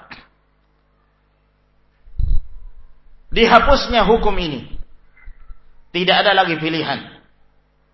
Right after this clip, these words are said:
Seorang wajib, selama dia mampu berpuasa, dia wajib untuk berpuasa.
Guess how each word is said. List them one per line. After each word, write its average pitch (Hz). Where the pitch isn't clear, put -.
Seorang 190
wajib, 208
selama 185
dia 185
mampu 208
berpuasa, 190
dia 180
wajib 202
untuk 190
berpuasa. 170